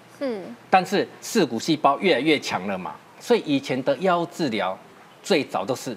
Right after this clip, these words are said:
Speaker 2: 我去抑制吃骨细胞，让它不要再去吃骨头了嘛。
Speaker 1: 是。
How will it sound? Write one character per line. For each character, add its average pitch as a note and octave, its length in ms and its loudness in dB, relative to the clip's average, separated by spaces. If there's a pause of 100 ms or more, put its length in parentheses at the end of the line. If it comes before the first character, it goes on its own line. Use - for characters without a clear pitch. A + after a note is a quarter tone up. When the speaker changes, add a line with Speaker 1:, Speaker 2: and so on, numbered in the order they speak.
Speaker 2:
我 A#2+ 140 -2
去 G#3 180 -4
抑 F#3+ 180 2
制 G3 300 -4
吃 E3+ 300 -2
骨 B2 160 -4
细 A#2 200 -6
胞， A2 220 0 (600)
让 G3 160 4
它 F3+ 160 4
不 F3 100 -2
要 E3+ 100 4
再 E3+ 140 0
去 E3+ 100 -8
吃 - 240 -2
骨 A2 200 -2
头 G2+ 220 -2
了 A2 60 2
嘛。 G#2 220 -2 (220)
Speaker 1:
是。 A#3 200 -4